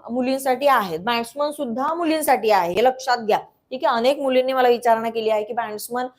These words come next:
फक्त पुरुषांसाठी आहे का? तर नाही, महिलांसाठी सुद्धा बॅट्समन पोलीस भरती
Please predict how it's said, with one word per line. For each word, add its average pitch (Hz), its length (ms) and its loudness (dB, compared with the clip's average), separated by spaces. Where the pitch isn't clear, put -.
फक्त 247 160 -4
पुरुषांसाठी 262 800 -2
आहे 214 280 2
का? 190 200 0
तर 240 140 -6
नाही, 233 480 -6
महिलांसाठी 240 840 -6
सुद्धा 233 380 -4
बॅट्समन 226 500 -8
पोलीस 220 300 -4
भरती 226 580 -4